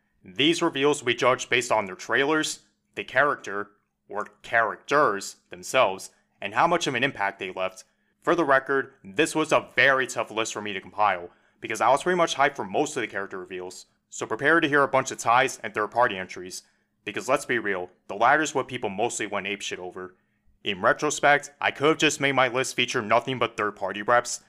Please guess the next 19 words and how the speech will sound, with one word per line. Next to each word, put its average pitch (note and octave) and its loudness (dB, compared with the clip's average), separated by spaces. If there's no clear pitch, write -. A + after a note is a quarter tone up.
but G#2+ 0
I C#3+ 4
think F3+ -2
a F3 0
couple D3+ 0
of C3 -2
Nintendo B2 -2
characters G#2+ -2
deserve A#2 -4
some A2+ -8
love G2+ 0
too, C3+ -2
you G2+ -4
know. F#2 -8
After G#2+ 2
all, A2 2
Smash G#2 -2
Brothers A#2+ -2
is B2 0